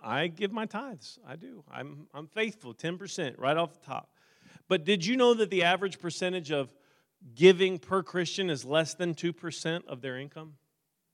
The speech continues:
Less than two percent. Do you know that when we did a study, and we,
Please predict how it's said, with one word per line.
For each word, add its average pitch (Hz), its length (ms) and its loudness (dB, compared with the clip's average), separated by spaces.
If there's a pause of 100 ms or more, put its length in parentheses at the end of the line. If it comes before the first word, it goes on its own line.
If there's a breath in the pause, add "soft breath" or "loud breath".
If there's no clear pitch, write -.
(720)
Less 143 320 -4
than 170 160 -8
two 160 160 -2
percent. 156 400 -6
Do 156 100 -2
you 208 140 0
know 220 140 0
that 196 140 -6
when 156 180 -6
we 165 120 -4
did 165 220 -4
a 135 60 -6
study, 143 420 -4 (380 soft breath)
and 131 160 -4
we, 151 300 0